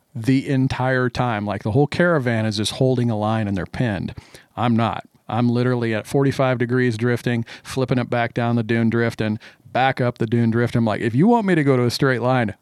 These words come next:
this car will disappear." <laughs> It's like, it is, it, I was so happy with how that car is performing. It is,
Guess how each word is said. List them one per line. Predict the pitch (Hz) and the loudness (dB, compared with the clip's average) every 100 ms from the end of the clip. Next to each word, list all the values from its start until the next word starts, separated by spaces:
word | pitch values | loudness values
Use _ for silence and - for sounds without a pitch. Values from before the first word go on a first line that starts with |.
| _ | _
this | 143 160 | -2 0
car | - 180 | 2 2
will | 160 | 2
disappear." | 113 139 127 - 147 127 | 2 0 0 0 0 4
<laughs> | 123 - - - - - | 2 2 0 2 2 2
It's | 139 | 0
like, | - - 165 156 156 - 190 | 0 2 2 0 -2 -2 0
it | 143 143 | 2 4
is, | 131 | 4
it, | 117 143 143 139 | 2 0 0 2
I | 147 | 6
was | 143 113 120 | 6 4 -2
so | - - 139 147 | -4 0 2 4
happy | 127 131 135 107 | 2 2 0 -2
with | 98 | -2
how | 123 113 | 0 0
that | 113 - | 0 -2
car | 113 113 | -2 -2
is | 104 | -2
performing. | 95 - 98 104 110 | -6 -4 -2 -2 -2
It | 110 | -2
is, | 127 85 - | -2 -4 -8